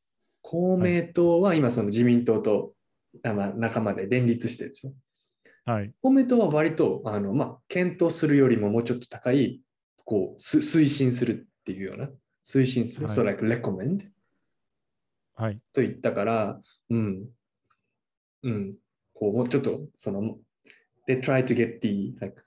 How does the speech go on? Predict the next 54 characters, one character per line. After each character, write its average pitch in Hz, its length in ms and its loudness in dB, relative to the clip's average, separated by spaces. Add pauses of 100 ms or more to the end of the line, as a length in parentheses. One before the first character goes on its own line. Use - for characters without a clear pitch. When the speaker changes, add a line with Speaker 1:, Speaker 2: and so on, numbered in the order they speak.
(240)
Speaker 1:
な 107 80 -6
ん 95 80 -10
て 95 60 -8
い 92 40 -8
う - 100 -10
の？ - 0 - (280)
も 135 140 2
っ 139 80 0
と 117 80 2
い 123 60 8
ろ 151 100 6
ん 135 80 4
な 123 80 4
意 123 100 2
見 101 240 -4
を、 - 120 -20 (760)
の 98 80 -10
人 - 240 -6
を 95 220 -14 (500)
Speaker 2:
は 113 140 -8
い。 104 100 -10 (480)
Speaker 1:
捉 101 160 -2
え 92 80 -4
た 101 120 -10
い 95 60 -8
っ - 20 -14
て - 160 -18
い 113 40 -10
う - 40 -16
感 - 180 -20
じ - 140 -20
だ - 100 -20
よ 123 60 -14
ね。 185 240 -6 (1500)
う 101 60 -10
ん。 92 440 -10 (1300)
Well、 127 360 0 (840)
結 - 160 -2
構 135 80 -2
こ 127 120 0
の 117 200 2
ポ 135 140 -2
ッ 135 60 -10
ド 139 120 0
キ 143 80 0
ャ 139 40 -2
ス 139 80 -10
ト 101 100 -2
を - 20 0
や 95 80 -2
っ - 80 -10
て 101 100 -2
て - 100 -10
さ 110 240 -8